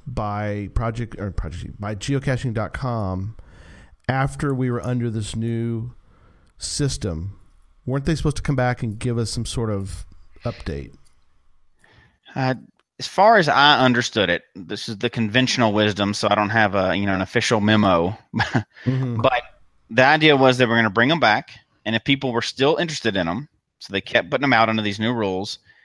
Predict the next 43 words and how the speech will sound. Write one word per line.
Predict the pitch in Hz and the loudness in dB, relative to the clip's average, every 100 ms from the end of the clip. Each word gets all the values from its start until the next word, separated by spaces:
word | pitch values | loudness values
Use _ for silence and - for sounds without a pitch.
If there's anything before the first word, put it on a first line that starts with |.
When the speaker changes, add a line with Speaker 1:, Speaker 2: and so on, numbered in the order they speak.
| _ - | _ -2
Speaker 2:
and | 131 147 147 | 4 6 6
there | 127 | 6
wasn't | 135 139 127 | 6 6 4
as | 120 | 4
many | 127 117 | 4 2
problems | - 151 170 151 107 104 | 2 6 6 4 -2 -2
with | 95 - | -4 -4
'em, | 85 110 _ _ _ _ _ _ _ _ | -6 -8 _ _ _ _ _ _ _ _
they | 110 | 0
would | 107 | 0
evaluate | 95 123 151 151 151 | 2 4 4 6 4
'em | 156 | 4
for | - 165 | 0 -2
a | |
year, | 151 123 104 80 98 110 _ _ _ _ _ 98 | 0 0 0 -2 -4 -12 _ _ _ _ _ -4
and | 110 | 0
then | 120 | 2
decide | 120 - 120 110 | 2 2 4 4
if | 110 | 0
they | 113 | 0
wanted | 110 104 | 0 0
to | |
make | 104 110 | 0 2
'em, | 110 104 104 - _ - | 0 -2 -4 -10 _ 0
break | 113 120 | 0 2
'em | 120 | 2
out | 107 104 | 4 4
and | 101 | 2
make | 101 | -2
'em | 104 | -2
their | 98 85 | -2 -2
own | 101 | 0
icon. | 90 87 87 62 - _ _ _ _ - _ _ _ _ - | -2 -2 -6 -8 -10 _ _ _ _ -20 _ _ _ _ 2
Um, | 95 92 87 78 90 _ _ _ _ _ _ _ _ _ _ | 4 4 2 -2 -6 _ _ _ _ _ _ _ _ _ _
that | 101 120 | 2 4
was, | 120 117 113 113 113 110 110 110 | 6 6 8 6 4 2 0 -4
so | - - 120 | -8 -6 0
that'd | 117 110 | 2 2
be | 110 | -4
twelve | - 113 | 0 0
days | 107 98 - | 2 0 -2
from | 85 | -4
now. | 65 - | -4 -6